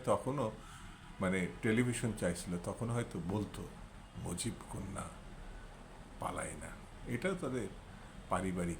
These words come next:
ধারা। লুটেরা যেমন পারিবারিক ধারা, ওই যে ভাগ্নিদের কথা বললাম, তার মামাও তিয়াত্তর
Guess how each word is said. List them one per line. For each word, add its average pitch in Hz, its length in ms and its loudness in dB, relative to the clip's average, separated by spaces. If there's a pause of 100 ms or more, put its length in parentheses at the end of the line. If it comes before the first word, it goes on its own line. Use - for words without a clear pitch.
ধারা। - 360 -6 (640)
লুটেরা 120 480 6
যেমন 117 300 4
পারিবারিক 101 460 6 (100)
ধারা, 98 280 0 (760)
ওই 113 80 6
যে 117 60 6
ভাগ্নিদের 107 580 4
কথা 127 180 2
বললাম, 127 260 2
তার 113 160 6
মামাও 113 400 2 (680)
তিয়াত্তর 107 320 6